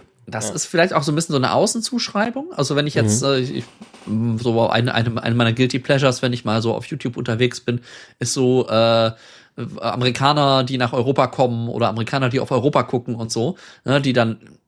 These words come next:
Speaker 1: am Anfang noch immer von Europa reden und dann aber sehr schnell über die Kommentare und auch selbst durch ihr eigenes Lernen eingenordet werden.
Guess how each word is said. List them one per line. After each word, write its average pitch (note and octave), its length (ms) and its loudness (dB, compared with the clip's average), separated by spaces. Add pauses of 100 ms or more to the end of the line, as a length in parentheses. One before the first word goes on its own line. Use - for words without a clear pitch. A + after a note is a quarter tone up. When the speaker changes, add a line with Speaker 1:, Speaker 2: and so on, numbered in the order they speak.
(500)
Speaker 1:
am A#2 120 2
Anfang B2+ 480 0
noch G#2+ 220 2
immer B2 320 0
von A#2+ 300 -2
Europa A2+ 560 4
reden F#2 340 -2
und - 160 -8
dann B2 140 0
aber A#2 180 2
sehr A#2+ 160 0
schnell B2+ 360 2
über B2+ 180 -2
die A#2+ 100 -2
Kommentare B2 720 0
und A2+ 200 -6
auch - 140 -4
selbst A#2+ 240 -2
durch A#2+ 140 -8
ihr G2 100 2
eigenes C3 300 -2
Lernen A#2 180 0
eingenordet G#2+ 720 0
werden. G#2 320 0